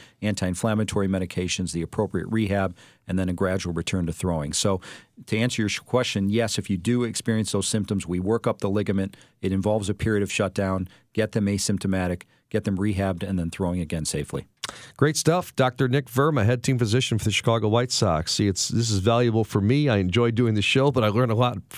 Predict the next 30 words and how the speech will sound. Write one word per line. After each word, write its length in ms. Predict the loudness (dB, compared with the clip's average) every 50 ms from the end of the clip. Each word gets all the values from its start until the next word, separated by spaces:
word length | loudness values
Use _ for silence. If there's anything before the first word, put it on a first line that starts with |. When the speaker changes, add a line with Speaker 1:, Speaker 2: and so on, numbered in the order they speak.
| -4 -4
Speaker 2:
because 280 | 0 2 2 2 2 2
of 60 | 2
my 120 | 2 2 2
sons 460 | 2 2 2 2 2 2 2 2 2
and, 200 | 2 2 2 4
and 240 | 2 2 2 0 0
playing 300 | 0 0 2 2 2 2
ball 240 | 4 4 4 4 2
as 100 | 2 2
they 140 | 2 2
do. 260 | 2 2 2 2 2 0
So, 380 | 0 0 2 2 4 4 4 4
uh, 100 | 2 2
I 40 |
really 260 | 2 2 2 2 2 2
appreciate 500 | 2 0 0 0 2 2 0 0 2 2
your 100 | 0 0
expertise. 680 | 0 -2 -4 -6 -2 0 0 0 0 -2 -6 -8 -10 -16 _ _ -20 -20 -20 -20 -20 -20 -20 -20 -20 -18 -4 -2
Speaker 1:
Thanks 180 | -2 0 0
for 120 | 0 0 0
having 260 | 0 0 0 0 0
me. 140 | 0 -2 -2
It's 220 | -4 -4 -2 0
al-, 80 | 0 0
always 280 | 0 0 0 0 0 0
a 60 | 0
lot 160 | 0 0 0
of 80 | -2 -4
fun 280 | -2 -2 0 0 0 0
and 200 | 0 -2 -4